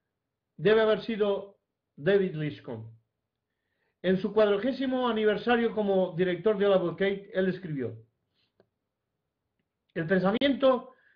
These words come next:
principal en mi religión ha sido seguir siempre la voluntad de Dios. Como está ordenado, en precepto, por ejemplo, aprobado, tener un fundamento sólido,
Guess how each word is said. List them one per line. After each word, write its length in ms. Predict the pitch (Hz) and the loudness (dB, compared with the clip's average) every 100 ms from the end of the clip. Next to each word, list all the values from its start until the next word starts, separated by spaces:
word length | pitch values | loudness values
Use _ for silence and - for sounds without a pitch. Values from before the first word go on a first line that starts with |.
| _ _ | _ _
principal 720 | - 214 185 196 226 226 214 202 | -2 0 0 0 4 4 2 -2
en 140 | 180 | -2
mi 100 | 185 | 0
religión 640 | 185 185 160 226 262 269 - _ _ _ _ _ _ _ _ | 2 0 0 -2 -2 -4 -12 _ _ _ _ _ _ _ _
ha 160 | 202 214 | -2 0
sido 200 | 254 240 | 2 2
seguir 300 | 220 214 208 | 2 0 -2
siempre 600 | - 240 196 233 226 - _ _ | 0 0 2 0 -2 -6 _ _
la 140 | 160 170 | -4 -2
voluntad 360 | 170 165 180 | -2 -2 2
de 100 | 156 | 2
Dios. 360 | 123 110 - _ _ _ _ _ _ _ _ _ _ _ _ | 0 -6 -12 _ _ _ _ _ _ _ _ _ _ _ _
Como 240 | 190 196 | 2 2
está 240 | 196 269 | 6 6
ordenado, 680 | 269 233 240 262 262 - - _ _ _ _ _ _ _ | 6 6 2 2 0 -4 -16 _ _ _ _ _ _ _
en 180 | 185 175 | -2 0
precepto, 640 | 190 269 269 - 233 202 | -2 0 -2 0 0 0
por 140 | 208 | -2
ejemplo, 280 | 202 233 214 | -2 -2 0
aprobado, 640 | 190 185 208 226 247 - _ _ _ _ _ _ _ _ _ | 0 2 2 2 0 -8 _ _ _ _ _ _ _ _ _
tener 320 | - 196 247 | 0 2 2
un 120 | 277 233 | 0 -4
fundamento 640 | 269 254 240 - 233 233 | -4 0 -2 -2 -4 -4
sólido, 560 | - 233 226 226 277 | 0 2 2 -2 -8